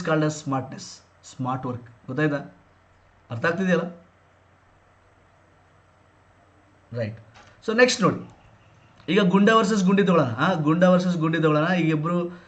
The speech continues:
ಇಬ್ರು ಪಿ ಎಸ್ ಐ ಪ್ರಿಪರೇಷನ್ ಮಾಡ್ತಾ ಇದ್ದಾರೆ ಅನ್ಕೊಳ್ಳೋಣ. ಹ್ಮ್, ಗುಂಡಾ. So ಗುಂಡಾ ಏನ್ ಮಾಡ್ತಾನೆ, ಬೆಳಗ್ಗೆ ಐದು ಗಂಟೆಗೆ ಹೇಳ್ತಾನೆ, "ಸರ್, ನಾನು ಐದು ಗಂಟೆಗೆ ಎದ್ದು ಹೇಳ್ತೀನಿ." ಅನ್ನ ಹೊತ್ತ ಸರ್,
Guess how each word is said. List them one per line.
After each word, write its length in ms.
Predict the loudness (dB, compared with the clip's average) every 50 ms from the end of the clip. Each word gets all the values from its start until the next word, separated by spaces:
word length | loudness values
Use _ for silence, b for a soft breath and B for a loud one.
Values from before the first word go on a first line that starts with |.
| B B B
ಇಬ್ರು 280 | -6 -6 -4 -4 -4 -2
ಪಿ 160 | 0 2 2
ಎಸ್ 180 | 2 2 2 0
ಐ 80 | -2
ಪ್ರಿಪರೇಷನ್ 540 | -2 -2 -4 -4 -4 -4 -4 -4 -2 -2 -2
ಮಾಡ್ತಾ 200 | -2 -2 -2 -4
ಇದ್ದಾರೆ 160 | -4 -4 -4
ಅನ್ಕೊಳ್ಳೋಣ. 280 | -4 -6 -6 -8 -10 -12 -16 -20 -20 _ _ _ _ _ _ _ _ _ _ _ _ _ _ _ _ _ -12
ಹ್ಮ್, 240 | -10 -8 -8 -8 -6
ಗುಂಡಾ. 540 | -4 -2 0 2 0 0 -2 -8 -14 -20 _ _ _ _ _ _ _ _ _ _ _ _ _ _ -8 -6
So 120 | -4 -2
ಗುಂಡಾ 280 | 0 2 4 4 4 4
ಏನ್ 140 | 4 4
ಮಾಡ್ತಾನೆ, 320 | 2 0 0 2 2 0 2
ಬೆಳಗ್ಗೆ 340 | 2 2 0 0 0 0 2 2
ಐದು 200 | 2 2 0 -2
ಗಂಟೆಗೆ 260 | -2 -2 0 0 0
ಹೇಳ್ತಾನೆ, 240 | 0 -2 -4 -6 -6
"ಸರ್, 160 | -4 -4 -2
ನಾನು 200 | -2 -2 -4 -4
ಐದು 220 | -4 -6 -4 -4
ಗಂಟೆಗೆ 280 | -6 -6 -6 -6 -6 -8
ಎದ್ದು 200 | -8 -8 -8 -8
ಹೇಳ್ತೀನಿ." 280 | -8 -10 -10 -12 -14 -16 -14 -14
ಅನ್ನ 260 | -12 -8 -6 -6 -6
ಹೊತ್ತ 200 | -6 -6 -8 -10
ಸರ್, 180 | -10 -12 -12